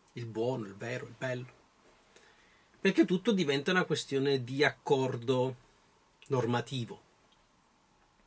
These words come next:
Questo significa anche introdurre nell'essere umano una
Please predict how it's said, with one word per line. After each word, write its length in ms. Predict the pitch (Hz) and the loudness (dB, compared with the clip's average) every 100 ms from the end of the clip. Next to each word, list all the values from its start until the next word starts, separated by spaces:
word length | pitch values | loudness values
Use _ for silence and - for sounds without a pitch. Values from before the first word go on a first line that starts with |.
| _ _ _ _ _ _ - | _ _ _ _ _ _ -2
Questo 300 | 247 - 135 | 0 0 0
significa 420 | 180 190 175 156 | 2 4 6 6
anche 200 | 170 143 | 6 2
introdurre 640 | 139 123 151 151 180 127 | -2 -2 0 2 2 2
nell'essere 560 | 120 131 156 185 - 151 | 0 -2 0 0 0 0
umano 340 | 143 117 113 | 0 0 0
una 260 | 131 139 131 | -2 -2 -4